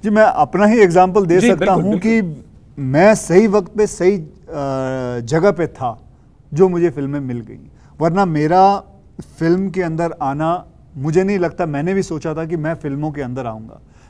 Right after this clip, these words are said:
Speaker 1: मैंने सोचा था कि मैं भी कहीं वर्दी पहन के आर्मी में होऊंगा या एयरफोर्स में होगा या नेवी में होगा या पुलिस में होगा। ये मेरा, ये मेरी सोच थी।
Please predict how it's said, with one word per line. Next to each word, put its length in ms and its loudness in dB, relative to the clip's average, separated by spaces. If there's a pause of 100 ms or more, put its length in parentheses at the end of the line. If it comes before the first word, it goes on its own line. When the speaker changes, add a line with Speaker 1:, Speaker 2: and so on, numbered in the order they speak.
(120)
Speaker 1:
मैंने 200 -2
सोचा 360 -4
था 200 -8
कि 140 -10
मैं 440 -6
भी 160 -6
कहीं 200 -6
वर्दी 360 -6
पहन 300 -8
के 280 -10
आर्मी 320 -10
में 100 -8
होऊंगा 280 -6
या 120 -6
एयरफोर्स 360 -10
में 100 -8
होगा 140 -8
या 80 -8
नेवी 280 -8
में 80 -10
होगा 240 -10 (280)
या 60 0
पुलिस 340 -6
में 80 -12
होगा। 260 -20 (320)
ये 140 6
मेरा, 480 2 (420)
ये 120 2
मेरी 220 0
सोच 340 -4
थी। 200 -16